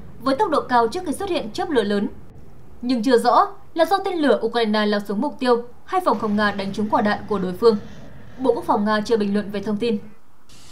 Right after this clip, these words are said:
Về S bốn trăm, đây được xem là một trong những hệ thống phòng không tối tân nhất thế giới, có khả năng đánh chặn và tiêu diệt các mục tiêu trên không ở khoảng cách xa, bao gồm máy bay chiến đấu, tên lửa hành trình và tên lửa đạn đạo.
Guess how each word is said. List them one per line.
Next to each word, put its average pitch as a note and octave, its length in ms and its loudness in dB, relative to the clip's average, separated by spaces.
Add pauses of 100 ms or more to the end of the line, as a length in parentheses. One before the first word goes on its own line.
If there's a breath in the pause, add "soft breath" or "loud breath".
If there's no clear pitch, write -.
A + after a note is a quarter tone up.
(180)
Về D4+ 200 8 (180)
S - 40 -6
bốn C4 180 2
trăm, D4 240 6 (300)
đây A#3 120 8
được G#3+ 100 4
xem A3 260 2
là G#3+ 100 2
một G#3 220 2
trong A#3 140 0
những B3 120 -4
hệ D#4+ 200 0
thống B3 200 2
phòng B3+ 220 4
không A#3+ 180 2 (140)
tối A3+ 160 8
tân C#4+ 220 4
nhất G4+ 180 0
thế C4 120 2
giới, B3 280 6 (400)
có C4 100 2
khả C4 140 0
năng A3+ 200 0
đánh G3+ 180 0
chặn C4 240 2
và A3+ 80 0
tiêu A3 180 2
diệt G#3+ 220 2
các F4 140 2
mục A3+ 160 2
tiêu A3+ 180 2
trên A3 160 0
không G#3+ 220 -2
ở A3 60 -4
khoảng G3+ 200 -6
cách D4 160 -4
xa, A3+ 260 6 (380)
bao F4 140 2
gồm B3+ 240 4
máy G#3+ 100 2
bay A#3 140 4
chiến G#3+ 200 0
đấu, G#3+ 260 2 (280)
tên A#3 140 4
lửa A3 80 0
hành G3+ 220 -2
trình G#3 240 2 (240)
và C4 80 -2
tên F4+ 200 -4
lửa B3+ 140 4
đạn F#3+ 200 -2
đạo. G#3 240 0